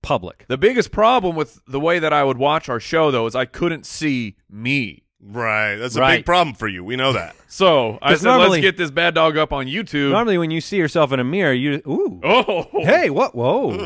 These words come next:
Speaker 3: Mm. Hello
Speaker 1: Where did
Speaker 3: there.
Speaker 1: you come from? <laughs> You
Speaker 3: How
Speaker 1: got
Speaker 3: are
Speaker 1: the
Speaker 3: you
Speaker 1: hair
Speaker 3: doing?
Speaker 1: nice and tight. This must be a
Speaker 2: Yes.
Speaker 1: tough week for you in terms of leaving the mirror.
Speaker 2: Well, <laughs>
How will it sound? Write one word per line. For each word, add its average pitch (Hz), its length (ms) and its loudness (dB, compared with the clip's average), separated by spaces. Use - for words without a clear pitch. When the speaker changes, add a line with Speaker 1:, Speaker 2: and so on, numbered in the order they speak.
Speaker 3:
Mm. - 240 -14
Hello 143 400 2
Speaker 1:
Where 135 140 2
did 151 160 4
Speaker 3:
there. 208 140 4
Speaker 1:
you - 80 2
come 143 240 4
from? 104 500 -2
<laughs> - 40 -16
You - 80 -4
Speaker 3:
How - 80 6
Speaker 1:
got 156 80 6
Speaker 3:
are 147 40 2
Speaker 1:
the 202 60 6
Speaker 3:
you 175 100 2
Speaker 1:
hair 196 140 6
Speaker 3:
doing? 208 100 4
Speaker 1:
nice 190 300 4
and 160 100 -4
tight. 165 280 4
This 180 120 -4
must 214 120 2
be 170 60 4
a 185 40 6
Speaker 2:
Yes. 170 180 6
Speaker 1:
tough 143 180 4
week 151 220 0
for 117 140 -4
you 117 240 0
in 139 100 -6
terms 139 220 -2
of 127 100 -4
leaving 135 520 0
the 123 100 -4
mirror. 117 460 -2
Speaker 2:
Well, 190 600 4
<laughs> - 80 -18